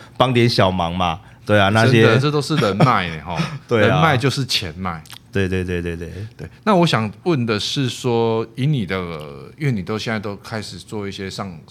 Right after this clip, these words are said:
Speaker 2: 像是商业级的顾问嘛，
Speaker 1: 嗯。
Speaker 2: 那你怎么看今年，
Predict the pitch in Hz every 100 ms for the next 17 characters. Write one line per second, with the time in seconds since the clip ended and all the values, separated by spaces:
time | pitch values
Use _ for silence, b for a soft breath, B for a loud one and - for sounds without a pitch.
0 | - - - 127 117 - 110 - - 110
1 | 117 101 - 82 82 - 107 82 85 80
2 | - 123 110 92 82 B B 156 131 -
3 | - 135 135 101 90 - 110 87 - -
4 | b b b b b 123 123 131 104